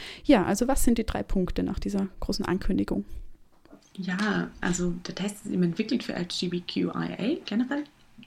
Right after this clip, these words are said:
Speaker 2: Und wir nehmen jetzt aber eben nur Trans raus und fügen noch Inter hinzu, was bei glad jetzt nicht ausdrücklich,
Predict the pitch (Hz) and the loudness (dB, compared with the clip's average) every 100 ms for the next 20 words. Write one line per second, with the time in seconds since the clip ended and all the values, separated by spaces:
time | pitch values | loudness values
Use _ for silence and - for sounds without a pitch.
0 | - - - - - 185 185 180 175 - | -20 -20 -20 -6 2 4 6 4 2 -2
1 | 175 160 160 - 233 302 359 247 240 247 | -6 -4 -6 -4 0 0 0 0 -2 -2
2 | - - - - - 196 196 196 196 196 | -10 -16 -14 -10 0 0 0 -2 0 0
3 | 185 185 190 - 180 175 - - 175 170 | 2 0 -2 -4 0 0 0 2 2 2
4 | 147 147 165 160 - - - - 160 - | 0 -2 -4 -4 -8 -10 -8 -10 -12 -14
5 | - 147 - 139 - - - 160 - | -10 -8 -8 -12 -14 -14 -10 -10 -10